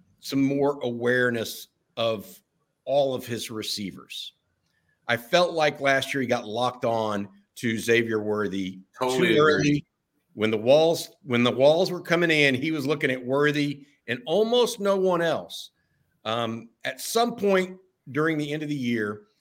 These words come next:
Speaker 1: he started looking a little bit more towards J T Sanders, a little bit more towards Jordan Weddington, and I think it played, paid dividends for him. Uh, those last two games against Baylor and Washington, he played pretty well.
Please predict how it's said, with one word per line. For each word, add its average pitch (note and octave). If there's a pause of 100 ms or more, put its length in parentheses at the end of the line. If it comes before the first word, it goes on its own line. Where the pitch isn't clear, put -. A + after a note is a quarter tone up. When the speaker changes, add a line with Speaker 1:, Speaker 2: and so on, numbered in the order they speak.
(100)
Speaker 1:
he A2+
started D3+
looking C#3+
a B2+
little C#3
bit D3+
more D3
towards C#3
J A#2+
T G#2
Sanders, B2
a -
little B2
bit C#3+
more C3+
towards B2 (360)
Jordan B2+
Weddington, B2 (400)
and A#2+
I B2
think D#3
it - (140)
played, C3+ (180)
paid D3
dividends A#2
for G#2
him. G#2 (300)
Uh, G#2+
those B2+
last D3+
two D3+
games C#3
against A#2
Baylor C#3+
and A#2+
Washington, C3
he F#2
played A#2+
pretty C#3+
well. B2